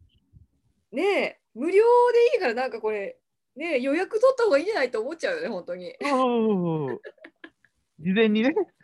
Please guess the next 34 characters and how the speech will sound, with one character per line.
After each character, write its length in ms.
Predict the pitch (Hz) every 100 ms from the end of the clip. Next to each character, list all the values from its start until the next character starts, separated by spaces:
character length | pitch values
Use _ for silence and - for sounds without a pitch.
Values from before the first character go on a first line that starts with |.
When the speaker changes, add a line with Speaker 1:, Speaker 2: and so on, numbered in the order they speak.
| _ _ _ _
Speaker 1:
そ 760 | 294 277 269 254 180 170 156 185
う。 40 |
ま 80 | 185
あ、 40 |
そ 120 | -
う、 40 | 208
Speaker 2:
ね、 120 | 214
Speaker 1:
そ 60 | 294
う。 40 |
Speaker 2:
先 140 | 269
着 240 | 294 247 240
順 200 | 262 247
に 100 | 247
し 80 | 254
て 120 | 247
ね。 260 | 349 427 _ _ _ _ _
Speaker 1:
そ 180 | 285 -
う 40 |
そ 100 | 147
う 20 |
そ 40 | 175
う。 40 |
Speaker 2:
ち 0 |
ゃ 0 |
ん 0 |
と 60 | -
も 60 |
し 80 | -
く 40 | 185
は 60 |
抽 20 |
選 200 | 196 180
で 100 | 180
ね。 220 | 208 381